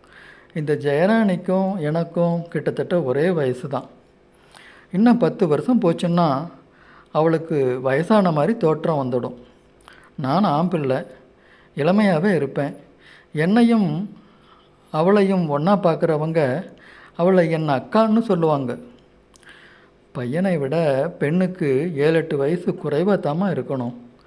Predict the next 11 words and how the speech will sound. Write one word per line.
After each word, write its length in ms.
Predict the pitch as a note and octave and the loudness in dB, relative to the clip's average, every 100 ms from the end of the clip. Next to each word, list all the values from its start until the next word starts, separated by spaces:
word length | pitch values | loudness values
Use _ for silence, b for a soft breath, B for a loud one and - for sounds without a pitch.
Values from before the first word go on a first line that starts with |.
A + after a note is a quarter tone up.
| b b b b b - | b b b b b -12
அப்போ 260 | C3+ - | -6 0
தாம்மா 560 | E3+ F3+ G#3 A3 D3+ C3 | 0 0 0 0 0 -4
கடைசி 360 | D3 C#3+ F3 F3+ | -4 -4 -2 0
வரைக்கும் 520 | D#3 D3+ E3+ C3+ B2+ | 0 -2 -4 -6 -4
ஜோடி 280 | C#3 F3+ F#3+ | -2 0 0
பொருத்தம் 360 | D#3+ C#3 C3 | -2 -4 -6
சரியா 340 | B2 C3 D3 F3 | -6 -4 0 0
இருக்கும். 440 | C3+ B2 B2 A#2+ - - _ _ B B B B - | 0 -6 -8 -12 -16 -20 _ _ B B B B -8
கல்யாணி 720 | C3+ C#3+ F#3 E3+ D3+ C#3 D3 F3 | -2 2 2 2 -2 -4 -8 -6
என்னை 300 | C#3+ D3 C#3 | -4 -2 -2
விட 480 | C#3+ E3 C3 D#3+ | 0 2 2 -2